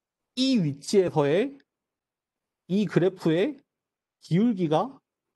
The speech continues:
사가 된다는 말이죠. 여기 이 순간에서, X는 이에서.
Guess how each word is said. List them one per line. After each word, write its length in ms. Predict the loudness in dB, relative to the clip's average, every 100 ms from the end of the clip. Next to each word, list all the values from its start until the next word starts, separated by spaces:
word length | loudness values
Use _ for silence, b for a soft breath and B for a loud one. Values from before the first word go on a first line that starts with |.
| _ _ _
사가 340 | -6 -2 0
된다는 380 | 2 2 0 0
말이죠. 460 | -4 -6 -8 -10 -4
여기 220 | -2 -2 -2
이 140 | -2
순간에서, 560 | -2 -2 -2 -2 -2 -2
X는 500 | -4 -4 -4 -2 -2
이에서. 480 | -2 0 0 -2 -10